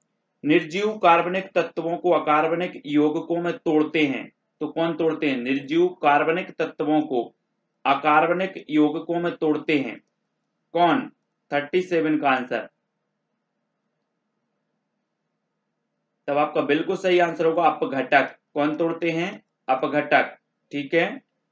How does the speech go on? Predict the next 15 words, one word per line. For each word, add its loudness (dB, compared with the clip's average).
अगला 4
question -2
देखेंगे, -2
ऐसे -2
पदार्थ 0
जिनके -2
ऑक्सीकरण 2
के -4
पश्चात 0
जीवधारियों 0
को 0
ऊर्जा 4
प्राप्त 0
होती -2
है 4